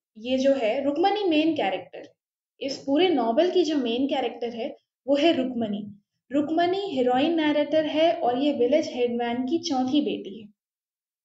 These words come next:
मैं आपको एक short outline बता देती हूँ story का, उसके बाद हम लोग The Flood पे ही focus करेंगे। तो रुक्मणी जो है, वो village headman की चौथी बेटी रहती है।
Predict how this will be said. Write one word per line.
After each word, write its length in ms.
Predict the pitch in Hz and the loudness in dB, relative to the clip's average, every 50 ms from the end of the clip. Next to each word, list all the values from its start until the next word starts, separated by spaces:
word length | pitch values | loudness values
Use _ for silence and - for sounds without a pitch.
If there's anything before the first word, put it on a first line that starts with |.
| _ _ _ _ | _ _ _ _
मैं 120 | 285 294 339 | -2 0 2
आपको 280 | 370 359 359 359 381 | 2 2 2 0 0
एक 120 | 381 392 381 | 0 0 0
short 340 | - - 277 262 311 320 - | 0 0 2 2 2 2 2
outline 480 | 285 269 269 269 247 240 240 262 269 | 2 0 0 0 -2 -2 0 0 0
बता 220 | 269 233 240 233 233 | -2 -2 -2 -2 0
देती 260 | 220 233 220 226 247 | 0 0 -2 -2 -4
हूँ 120 | 254 254 | -6 -6
story 380 | 262 254 - 233 214 202 214 214 | -6 -4 -2 -2 -2 -2 -6 -8
का, 260 | - 240 254 427 - - - - _ _ _ _ - | -6 -6 -6 -6 -6 -10 -16 -20 _ _ _ _ -8
उसके 240 | 294 285 - 349 | -6 -2 0 2
बाद 240 | 330 302 294 330 330 | 2 4 4 4 4
हम 140 | 339 320 320 | 2 2 2
लोग 120 | 320 320 | 0 -2
The 220 | 311 - 254 262 269 | -2 0 0 0 0
Flood 400 | 262 - - 247 240 240 233 - | 0 -2 0 2 2 2 2 0
पे 140 | - - 262 | -4 -4 -2
ही 200 | 262 311 359 - | 0 0 0 0
focus 360 | 254 226 208 190 202 202 - 208 | -2 -2 -2 -4 -6 -8 -8 -8
करेंगे। 260 | 202 190 - - 202 - _ _ _ _ _ _ _ _ _ _ | -8 -8 -8 -12 -14 -18 _ _ _ _ _ _ _ _ _ _
तो 100 | - 359 | 0 2
रुक्मणी 500 | 330 302 294 294 - 302 339 381 427 453 | 2 4 2 2 2 0 0 2 2 0
जो 120 | 427 381 381 | 2 2 0
है, 400 | - - 285 269 285 330 349 330 | 0 0 0 2 2 2 2 2
वो 100 | 320 311 | 0 0
village 340 | 254 254 240 254 277 294 285 | 0 0 2 2 2 2 0
headman 480 | 262 262 254 247 247 247 233 240 254 | -2 -4 -4 -4 -4 -6 -6 -6 -4
की 120 | 254 330 320 | -4 -4 -4
चौथी 400 | - - 254 240 247 262 320 311 | -4 -6 -8 -8 -6 -4 -4 0
बेटी 320 | 254 240 202 202 208 202 | 0 0 0 0 -2 -4
रहती 360 | 202 202 196 196 - 185 185 | -4 -4 -6 -8 -10 -14 -14
है। 60 | - | -16